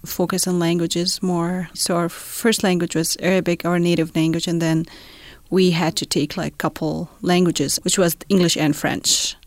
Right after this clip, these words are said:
And then I, uh, graduated from high school and I attended a, like, a,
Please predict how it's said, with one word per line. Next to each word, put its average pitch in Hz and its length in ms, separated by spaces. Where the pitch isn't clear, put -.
And 185 160
then 185 140
I, 170 400
uh, 165 160
graduated 175 360
from 247 180
high 240 180
school 220 320
and 190 120
I 170 140
attended 180 460
a, 165 280
like, 165 200
a, 175 220